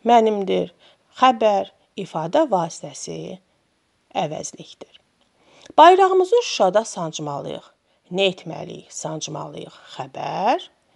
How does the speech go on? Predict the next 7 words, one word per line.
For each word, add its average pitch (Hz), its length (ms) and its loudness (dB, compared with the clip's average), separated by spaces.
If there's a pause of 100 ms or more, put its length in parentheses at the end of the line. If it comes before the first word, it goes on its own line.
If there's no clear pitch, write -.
(200)
ifadə 160 540 -2
vasitəsi, 170 640 -2 (760)
feildir. - 720 -10 (1600)
Ayşə 339 400 6 (100)
sırada 175 840 -6 (260)
üçüncüdür. - 760 -12 (1300)
Neçəncidir? 180 1120 0